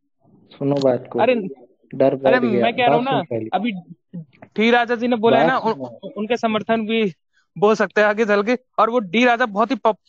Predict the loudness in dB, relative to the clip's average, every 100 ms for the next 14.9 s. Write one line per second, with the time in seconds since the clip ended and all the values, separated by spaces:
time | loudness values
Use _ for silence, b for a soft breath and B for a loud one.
0 | _ _ 0 2 2 2 2 0 0 0
1 | 0 0 -2 -2 0 2 2 2 0 2
2 | 0 -2 _ _ _ 0 2 2 0 0
3 | 0 0 2 0 2 0 -2 0 0 -2
4 | -4 -6 -2 -2 -2 -6 -6 -6 -8 -8
5 | _ _ _ -20 -6 0 2 2 0 -4
6 | _ -16 -12 0 4 4 2 0 0 2
7 | 2 2 2 0 0 0 0 0 0 -2
8 | 0 0 2 0 0 0 2 0 0 _
9 | _ 0 2 4 2 4 2 -2 _ _
10 | 0 2 0 0 2 4 2 0 -2 -2
11 | -2 2 2 0 -4 _ _ -10 -10 -4
12 | -2 -2 -4 -8 0 0 0 -2 0 -2
13 | 0 2 2 0 0 0 0 0 2 0
14 | 0 -2 0 0 0 -2 0 -2